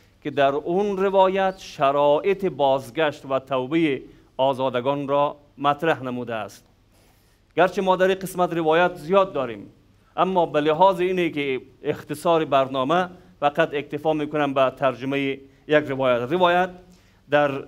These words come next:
بهار جلد شش اونجا آمده، صفحهٔ سی و پنج. روایت این گونه شروع می‌شود که پیامبر مکرم اسلام در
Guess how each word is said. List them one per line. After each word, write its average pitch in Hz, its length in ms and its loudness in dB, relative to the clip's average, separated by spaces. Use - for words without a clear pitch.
بهار 151 580 2
جلد 175 300 2
شش - 460 -2
اونجا 156 340 -2
آمده، 143 340 0
صفحهٔ 156 720 -4
سی - 220 -12
و 135 140 -4
پنج. 135 320 -2
روایت 170 360 2
این 208 140 -2
گونه 190 220 2
شروع 196 300 -2
می‌شود 196 320 0
که 190 80 -6
پیامبر 165 520 2
مکرم 170 500 0
اسلام 170 540 0
در 147 200 4